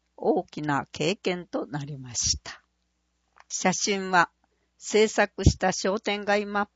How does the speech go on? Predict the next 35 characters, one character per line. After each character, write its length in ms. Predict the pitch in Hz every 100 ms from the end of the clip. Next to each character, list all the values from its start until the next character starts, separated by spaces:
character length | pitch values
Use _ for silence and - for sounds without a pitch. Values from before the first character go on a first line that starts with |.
| -
プ 100 | 156
を 100 | 156
手 200 | 202 185
に 120 | 156
す 220 | - 156
る 240 | 143 143 -
生 340 | - 226 202
徒 200 | - 156
と 240 | 147 143 139
商 320 | - 180 190
店 260 | - 208 202
街 240 | 202 202
振 360 | - - 196 196
興 260 | - 190
組 360 | - 226 180 160
合 220 | 147 139
の 240 | 143 139 - -
伊 100 | 170
藤 420 | - 190 185 165 -
栄 280 | 170 202 202
三 280 | 208 175
さ 240 | 165 - 139
ん 160 | 139
で 160 | 127 -
す。 400 | - - - - _ _ _ _ _ _ _ _ _ _ _
ふ 100 | -
る 140 | 220 240
さ 220 | - 185
と 240 | - 165
納 280 | 165 185 208
税 260 | 208 214 208
返 400 | 180 190 196 190
礼 240 | 196 190
品 340 | 196 180 180 170
の 240 | 165 -